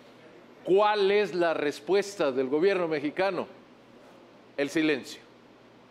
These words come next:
Algunos dirán, "La presidencia de México no tiene por qué responderle a un candidato".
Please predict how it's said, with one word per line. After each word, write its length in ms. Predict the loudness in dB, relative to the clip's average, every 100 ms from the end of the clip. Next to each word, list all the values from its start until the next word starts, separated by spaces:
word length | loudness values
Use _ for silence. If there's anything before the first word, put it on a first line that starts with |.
| -20 -20 -20 -20 -20 -20 -20 -20 -20 -20 -14 -4
Algunos 420 | 0 2 2 2
dirán, 440 | 2 0 0 -4 -8 -18 -20 -20 -20 -20 -20 -8
"La 180 | -2 0
presidencia 600 | 0 -4 -2 -2 0 -2
de 100 | 0
México 380 | -2 -4 -2 -2
no 120 | 0
tiene 220 | -2 -2
por 180 | -2 -2
qué 120 | -2
responderle 720 | -2 -2 -2 -4 0 0 0
a 40 | -2
un 60 |
candidato". 580 | -2 -4 -2 0 -2 -4